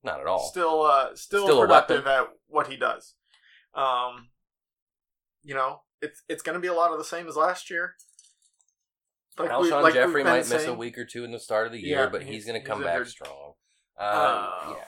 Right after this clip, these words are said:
Speaker 1: So I mean, this, this is just a very good roster, top to bottom. Uh, Bennett hate aside, but this is a very good defense too. And you can't forget, like, hey, they're the champs until they get dethroned. I think I, I don't think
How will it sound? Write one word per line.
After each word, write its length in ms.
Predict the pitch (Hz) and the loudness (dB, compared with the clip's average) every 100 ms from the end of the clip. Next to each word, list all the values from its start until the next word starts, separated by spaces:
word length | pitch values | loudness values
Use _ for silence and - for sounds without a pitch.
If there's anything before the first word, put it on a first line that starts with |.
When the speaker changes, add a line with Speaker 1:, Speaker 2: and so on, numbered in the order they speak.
| - | -16
Speaker 1:
So 340 | - 123 120 | -6 -4 -4
I 140 | 107 127 | -4 -4
mean, 200 | 131 127 | -8 -10
this, 200 | 165 - | -12 -12
this 180 | 143 170 | -18 -16
is 80 | |
just 180 | - 196 | -16 -12
a 60 | 127 | -8
very 220 | 117 131 | -4 -4
good 160 | 127 107 | -4 -4
roster, 340 | 104 104 110 | -4 -4 -10
top 300 | - 110 117 | -12 -12 -12
to 80 | 104 | -10
bottom. 480 | 82 80 76 78 78 _ _ _ _ - | -8 -6 -6 -10 -16 _ _ _ _ -6
Uh, 420 | 90 87 85 80 - | -2 -2 -4 -6 -12
Bennett 340 | 90 117 120 98 | -6 -4 -4 -6
hate 180 | 110 | -10
aside, 500 | 98 - 80 71 82 - | -10 -6 -4 -4 -8 -8
but 160 | 107 | -10
this 160 | 113 110 | -10 -16
is 120 | 123 | -16
a 60 | 113 | -6
very 240 | 95 117 | -2 0
good 200 | 120 101 | -2 -8
defense 560 | 90 107 - 104 87 - | -12 -12 -6 -6 -6 -12
too. 440 | - 127 87 87 _ _ _ _ _ | -12 -10 -10 -12 _ _ _ _ _
And 360 | 101 95 95 95 | -8 -6 -8 -10
you 80 | |
can't 280 | 98 110 85 | -10 -8 -8
forget, 340 | - 101 101 87 | -8 -8 -6 -4
like, 160 | 110 - | -6 -8
hey, 260 | 165 156 82 | -8 -8 -6
they're 160 | 95 101 | -6 -6
the 80 | |
champs 440 | 113 139 156 - - | -6 -6 -6 -6 -12
until 240 | 85 95 | -14 -12
they 120 | 95 | -10
get 180 | 104 117 | -10 -12
dethroned. 500 | 110 - 123 151 135 | -16 -6 -4 -4 -4
I 100 | - | -10
think 200 | - 104 | -10 -12
I, 200 | - 101 107 - | -12 -16 -18 -12
I 20 | |
don't 180 | 113 117 | -10 -10
think 240 | - 120 | -12 -18